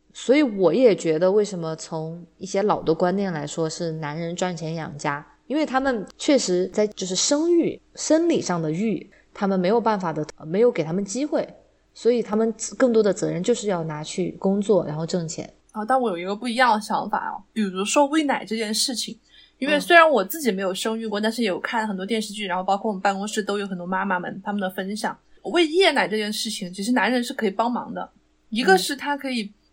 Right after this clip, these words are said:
Speaker 2: 帮忙，
Speaker 1: 嗯。
Speaker 2: 比如说你小孩在旁边，他可以起来轻轻地把你叫醒，然后把孩子抱到你面前，帮你摆好姿势，怎么样？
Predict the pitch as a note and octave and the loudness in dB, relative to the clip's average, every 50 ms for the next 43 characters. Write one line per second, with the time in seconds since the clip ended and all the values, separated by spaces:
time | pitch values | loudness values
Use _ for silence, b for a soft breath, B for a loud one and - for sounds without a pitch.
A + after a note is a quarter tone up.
0 | _ _ _ - A#3+ A#3+ A#3+ A#3 A3 G#3+ G#3+ F3+ E3+ F#3 A3+ A3+ B3 A#3 G3 G3+ | _ _ _ 0 0 2 2 0 0 -2 -2 -6 -6 -4 -4 -4 -2 -4 -4 -4
1 | - F3+ D3+ E3 D3 G3 G#3 G3+ - G3 F#3 F#3 G3 G3+ G#3 G#3+ A3 A3+ A3 A3 | -6 -6 -6 -6 -4 -4 -4 -4 -4 -6 -8 -6 -6 -6 -4 -2 0 0 2 2
2 | A#3 A3 G#3+ G#3+ - - F#3 E3 D#3+ - - - - _ - F#3+ - B3+ B3+ C4+ | 2 0 -2 -2 -6 -6 -4 -4 -4 -6 -8 -12 -16 _ -8 -4 -2 0 0 4
3 | C#4+ C#4 B3+ A#3 - B3+ C#4 A3+ G3 A#3+ B3 A#3+ A#3 A#3 A3+ F#3+ F3+ F3+ G3+ A3 | 6 6 8 8 6 4 4 4 4 6 6 6 4 2 -2 0 2 2 2 4
4 | A3 A3 G3 G3 G3 F#3 G3 G3+ A3 A#3+ A#3 A#3 A3+ A3+ G3+ F3+ G3 G#3 G#3+ G#3+ | 4 2 2 2 2 0 2 4 6 6 8 8 6 4 0 0 0 0 0 0
5 | - G#3+ F#3+ F#3+ F#3+ G3 G3+ G#3 - A3+ A3+ A3+ G#3+ G#3+ F#3 G#3 A#3 G3 F#3+ G3 | 0 2 2 4 4 2 0 0 2 2 2 4 4 4 4 4 2 2 -2 -4
6 | A3+ A#3 A#3+ - C#4+ C4 G#3+ G3+ F#3+ G#3 A3 G#3+ | -4 -4 -2 0 0 2 2 2 4 4 4 4